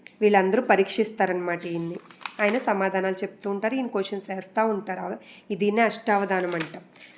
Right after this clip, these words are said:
నెక్స్ట్ వచ్చి మనకి ఏ దేశమేగినా ఫిఫ్త్ లెసన్. ఇక్కడ చూడండి,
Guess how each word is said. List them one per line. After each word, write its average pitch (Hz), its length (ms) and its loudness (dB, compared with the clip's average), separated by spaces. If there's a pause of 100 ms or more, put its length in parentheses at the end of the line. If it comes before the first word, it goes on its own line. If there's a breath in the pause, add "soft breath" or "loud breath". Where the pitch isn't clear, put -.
నెక్స్ట్ 214 280 0
వచ్చి 208 260 -2
మనకి 185 560 -2 (1200 soft breath)
ఏ 226 200 10
దేశమేగినా 226 800 4
ఫిఫ్త్ 196 380 -6
లెసన్. 190 460 -2 (2250 soft breath)
ఇక్కడ 208 200 -4 (120)
చూడండి, 185 420 -4